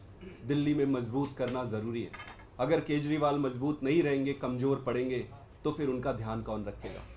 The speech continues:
तो इस कैंपेन के तहत सारे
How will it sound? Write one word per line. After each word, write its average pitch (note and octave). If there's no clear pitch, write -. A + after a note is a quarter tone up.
तो C#3+
इस C#3+
कैंपेन D#3+
के E3
तहत D3
सारे D#3